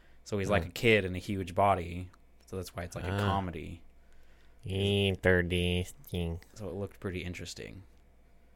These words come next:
Speaker 2: Shazam!
Speaker 1: Shazam! And then he turns into the big guy.
Speaker 2: Turns into Chuck.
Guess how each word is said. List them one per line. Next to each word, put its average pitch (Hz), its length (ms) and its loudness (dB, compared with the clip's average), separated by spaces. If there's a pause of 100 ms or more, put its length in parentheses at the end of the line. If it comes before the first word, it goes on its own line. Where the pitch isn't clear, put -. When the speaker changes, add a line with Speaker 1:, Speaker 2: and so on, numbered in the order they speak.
(320)
Speaker 2:
Shazam! 262 720 4 (240)
Speaker 1:
Shazam! 151 600 2
And 98 120 -2
then 92 60 -6
he 98 80 -4
turns 90 240 -8
into 87 180 -8
the 87 100 -8
big 87 200 -6
guy. 82 280 -8 (680)
Speaker 2:
Turns 90 220 -6
into 85 200 -4
Chuck. - 400 -4